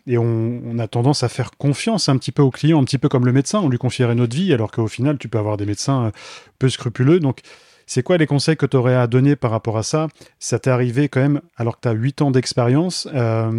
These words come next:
bon, t'es tombé sur deux personnes, je pense, qui, qui avaient un petit peu, euh, magouillé, entre guillemets, entre eux, sans trop rentrer dans le détail.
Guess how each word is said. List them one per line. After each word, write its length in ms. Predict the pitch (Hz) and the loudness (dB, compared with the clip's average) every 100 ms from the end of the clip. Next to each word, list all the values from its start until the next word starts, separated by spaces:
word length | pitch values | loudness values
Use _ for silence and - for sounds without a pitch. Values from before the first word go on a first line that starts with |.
| 117 | -6
bon, 180 | 156 107 | -8 -12
t'es 140 | - 113 | -10 -4
tombé 220 | 120 131 | 0 0
sur 200 | - 101 | 0 -2
deux 140 | 131 | 0
personnes, 440 | 131 123 - 143 127 | 0 -2 0 0 0
je 100 | 117 | 0
pense, 260 | 123 127 | -2 -4
qui, 320 | - 110 104 | -4 -6 -6
qui 140 | 101 113 | -2 -2
avaient 120 | 110 | 0
un 100 | 110 | -2
petit 180 | 104 110 | -4 -4
peu, 100 | 127 | 0
euh, 240 | 120 110 | 2 2
magouillé, 480 | 110 120 123 135 139 | 0 0 2 2 2
entre 220 | 131 123 | 0 -2
guillemets, 180 | 117 120 | -2 0
entre 300 | 117 113 156 | 0 0 0
eux, 100 | 170 | 0
sans 240 | - 117 | 0 -2
trop 240 | 110 - 131 | -2 0 2
rentrer 300 | 120 113 123 | 2 -2 -4
dans 100 | 113 | -4
le 60 | |
détail. 340 | 110 110 156 | -4 -4 -4